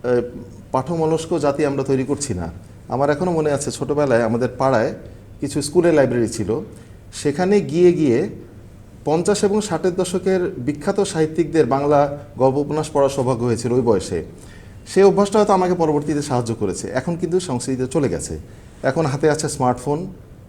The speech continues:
এখন আছে Facebook রিল, TikTok। এবং বইমেলায় গেলে আমার সবচেয়ে যে কষ্টের জায়গাটা, সেটা হচ্ছে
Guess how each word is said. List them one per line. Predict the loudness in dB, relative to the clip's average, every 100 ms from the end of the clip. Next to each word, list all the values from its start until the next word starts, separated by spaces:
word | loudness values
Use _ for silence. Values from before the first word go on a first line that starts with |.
| -6
এখন | -2 0
আছে | 0 0
Facebook | 2 2 -2 0
রিল, | 2 2 -2 -8 -10 -6
TikTok। | -4 0 -2 -2 -16 -20 -20 -18 -2
এবং | 0 2 2 0 -2
বইমেলায় | 2 4 4 2 2
গেলে | 2
আমার | 2 2
সবচেয়ে | -2 -4 -2 -2
যে | -2 0
কষ্টের | -2 0 0
জায়গাটা, | 2 2 2 0
সেটা | -2 -2
হচ্ছে | -2 0 0 0